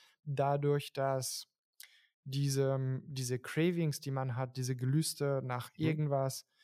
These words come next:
Speaker 1: die werden einfach so bedeckt und zwar mit den Sachen, was der Körper eigentlich braucht. Und das ist auch eine Sache, die man, die man, äh, wo man mit dem Mindset sehr viel arbeiten muss, weil
Speaker 2: Mhm.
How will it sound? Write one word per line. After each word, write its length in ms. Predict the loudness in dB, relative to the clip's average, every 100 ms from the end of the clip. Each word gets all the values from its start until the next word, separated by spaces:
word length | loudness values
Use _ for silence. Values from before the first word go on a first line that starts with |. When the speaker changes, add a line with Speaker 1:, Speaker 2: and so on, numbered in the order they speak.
| -20 _ _ 0
Speaker 1:
die 160 | 4
werden 180 | 4 2
einfach 280 | 0 -2 -4
so 140 | -2
bedeckt 640 | -2 0 -2 -2 -8 -14 _
und 200 | 0 0
zwar 600 | 2 2 2 2 -2 -6 -4
mit 300 | 0 2 2
den 140 | 2
Sachen, 640 | 2 2 2 2 0 -2 _ _ _ _
was 260 | -4 -2 -2
der 100 | -2
Körper 260 | 0 0
eigentlich 300 | 0 -2 -4
braucht. 480 | -4 -2 -2 -4 -18 _ _ _ _ _ _ _ _ _
Und 500 | 0 4 6 4 0 0
das 280 | 2 4
ist 180 | 2 0
auch 280 | 0 0 2
eine 160 | 0 0
Sache, 300 | 0 -2 -2
die 120 | -4
man, 480 | -4 -4 -6 -8 -12
die 200 | -10 -6
man, 380 | -4 -2 -4 -4
äh, 280 | -4 -4 -6
wo 120 | -2 0
man 180 | 2
mit 140 | 2 2
dem 100 | 2
Mindset 380 | 2 2 0 -2
sehr 160 | -2
viel 200 | -2 -2
arbeiten 420 | -2 0 -2 -2 -4
muss, 340 | -6 -8 -12 -6
weil 480 | -2 0 2
Speaker 2:
Mhm. 0 | 0